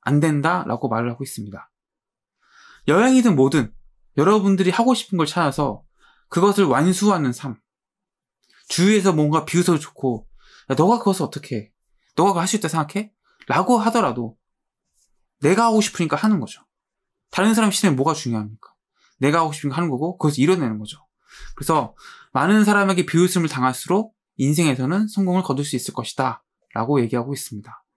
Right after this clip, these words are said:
그래서 여러분들이 하고 있는 일에 대해서 많은 사람들이 비아냥거리고 비웃고 "너가 할 수 있어?" 무시하고 있다면은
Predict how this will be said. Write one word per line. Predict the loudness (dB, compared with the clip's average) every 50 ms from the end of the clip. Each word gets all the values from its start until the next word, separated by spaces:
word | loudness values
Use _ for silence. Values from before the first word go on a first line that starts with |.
| _ _ _ -20 -20 -20 -20 -20 _
그래서 | -2 0
여러분들이 | 2 2 2 2 2 2 2 2 2
하고 | 0 0 0 2 4
있는 | 4 4 4 4 2
일에 | 2 2 2
대해서 | 2 0 -2 0 0 0 0 0 -2 -4 -8 _ _ _ _ _ _ _ _ _ _ _ _ _ _ _
많은 | -4 0 2 2 4 2 2 2
사람들이 | 2 2 2 2 0 0 0 0 0 0 -2 -4 -8 _ _ _ _ _ _ _ _ _ _ _ _ _ _ _ _ _ -12 -12 -10
비아냥거리고 | -4 -2 0 0 2 0 0 -2 -2 -4 -4 -6 -8 -10 -12 -12 _ _ _ _ _ _
비웃고 | -12 -4 0 0 0 0 -2 -6 -10 -10 -10 -12 _ _ _ _ _ _
"너가 | 0 2 2 2 0
할 | -4 -4
수 | -4 -4
있어?" | -4 -4 -6 -6
무시하고 | -4 -4 -2 0 0 0 0 -2
있다면은 | -4 -4 -4 -6 -4 -4 -4 -4 -6 -6 -8